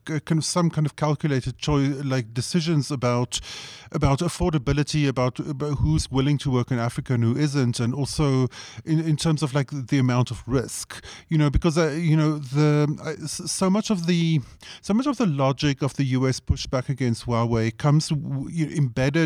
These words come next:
in the idea that, that countries in, in the U S, uh, well, obviously the U S itself, that the, in North America and in Europe,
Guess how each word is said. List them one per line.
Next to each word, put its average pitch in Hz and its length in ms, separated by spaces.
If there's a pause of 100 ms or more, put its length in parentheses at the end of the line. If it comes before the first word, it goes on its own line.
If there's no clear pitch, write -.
in 135 240
the 127 100
idea 123 440
that, 117 220
that 120 280
countries 135 500
in, 127 440 (400)
in 156 160
the 139 80
U 147 260
S, 135 240
uh, 151 160
well, 139 200
obviously 139 340
the 127 80
U 131 120
S 123 120
itself, 160 340
that 127 200
the, 143 280
in 135 160
North 139 220
America 131 360
and 120 120
in 117 100
Europe, 127 480